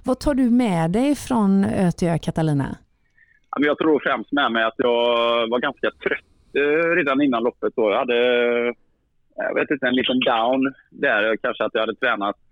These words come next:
Speaker 2: lite för hårt, men, eh, framförallt inte återhämtat mig riktigt mycket då. Jag, jag har ju en liten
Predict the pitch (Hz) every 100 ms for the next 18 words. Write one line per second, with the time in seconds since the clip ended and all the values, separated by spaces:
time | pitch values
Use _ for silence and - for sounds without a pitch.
0 | - 120 - 107 120 117 101 - 107 107
1 | 107 107 - 117 - 107 - 123 120 123
2 | - 95 92 101 - 120 127 120 107 117
3 | 131 - 107 - - 101 95 107 117 117
4 | 117 101 107 113 113 113 - 110